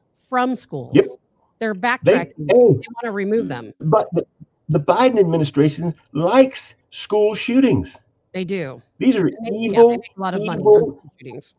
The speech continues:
Speaker 2: Yeah, these are, these are evil people. We have, we have elected officials who are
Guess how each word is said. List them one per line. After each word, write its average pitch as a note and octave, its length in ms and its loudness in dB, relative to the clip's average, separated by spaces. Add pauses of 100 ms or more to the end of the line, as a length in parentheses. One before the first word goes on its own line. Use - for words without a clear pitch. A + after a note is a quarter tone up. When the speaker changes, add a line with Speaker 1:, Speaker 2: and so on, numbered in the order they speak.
Speaker 2:
Yeah, C4+ 240 4 (460)
these B3 200 -2
are, F#3+ 160 4
these A3 160 -4
are E3 180 -2
evil G#3+ 420 -4
people. B3 580 0 (640)
We A3 160 -2
have, D#3+ 300 2
we G3+ 180 -6
have F#3+ 320 0 (340)
elected E3+ 560 2
officials B2+ 720 0 (260)
who G#3+ 220 2
are F#3 260 6